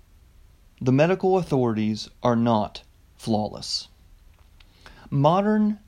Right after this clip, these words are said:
medicine is incredible. Modern health technology heals many people.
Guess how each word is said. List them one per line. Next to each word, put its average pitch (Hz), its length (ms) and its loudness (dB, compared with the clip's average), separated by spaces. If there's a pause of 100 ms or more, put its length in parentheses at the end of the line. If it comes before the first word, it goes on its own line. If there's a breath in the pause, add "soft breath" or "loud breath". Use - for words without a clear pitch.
(120)
medicine 120 720 0 (200)
is 147 380 0
incredible. 180 720 -4 (400 loud breath)
Modern 131 380 4
health 170 320 2
technology 165 640 0
heals 180 540 0
many 123 260 2
people. 185 640 -2